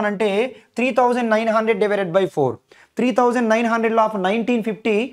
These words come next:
so, నైన్టీన్ ఫిఫ్టీలో half ఎంత అంటే నైన్ సెవెంటీ ఫైవ్. So, వన్ ఇయర్ ఇంట్రెస్ట్ ఎంత? నైన్ సెవెంటీ ఫైవ్. త్రీ థౌజండ్ నైన్ హండ్రెడ్లో half నైన్టీన్ ఫిఫ్టీ, నైన్టీన్ ఫిఫ్టీలో half, so, నైన్ సెవెంటీ ఫైవ్. మరి త్రీ ఇయర్స్ ఇంట్రెస్ట్ ఎంత? త్రీ ఇయర్స్ ఇంట్రెస్ట్ ఎంత అంటే త్రీతో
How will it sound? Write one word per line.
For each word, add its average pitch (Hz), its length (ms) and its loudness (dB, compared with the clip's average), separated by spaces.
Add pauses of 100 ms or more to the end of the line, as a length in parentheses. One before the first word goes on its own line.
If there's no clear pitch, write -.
(220)
so, 190 60 0 (140)
నైన్టీన్ 240 420 -2
ఫిఫ్టీలో 233 380 0
half 208 180 -2
ఎంత 202 220 -2
అంటే 262 120 0 (100)
నైన్ 196 240 -2
సెవెంటీ 160 340 -4
ఫైవ్. - 140 -16 (460)
So, 185 120 -6
వన్ 202 160 2
ఇయర్ 226 140 0
ఇంట్రెస్ట్ 220 260 -4
ఎంత? 220 120 0 (100)
నైన్ 214 200 0
సెవెంటీ 175 360 -2
ఫైవ్. 120 140 -4 (280)
త్రీ 208 100 0 (100)
థౌజండ్ 233 340 2
నైన్ 226 220 0
హండ్రెడ్లో 226 420 2
half 214 140 -2 (480)
నైన్టీన్ 233 420 0
ఫిఫ్టీ, 226 220 -4 (140)
నైన్టీన్ 226 400 0
ఫిఫ్టీలో 226 400 0
half, 202 120 -2 (380)
so, 185 180 -2
నైన్ 214 240 0
సెవెంటీ 208 360 0
ఫైవ్. 190 180 4 (340)
మరి 262 120 4 (100)
త్రీ 277 100 2 (140)
ఇయర్స్ 262 280 2
ఇంట్రెస్ట్ 220 380 -2
ఎంత? 165 200 0 (680)
త్రీ 220 100 -2 (100)
ఇయర్స్ 226 260 0
ఇంట్రెస్ట్ 208 320 -4
ఎంత 190 200 -2
అంటే 196 160 -4
త్రీతో 196 200 -4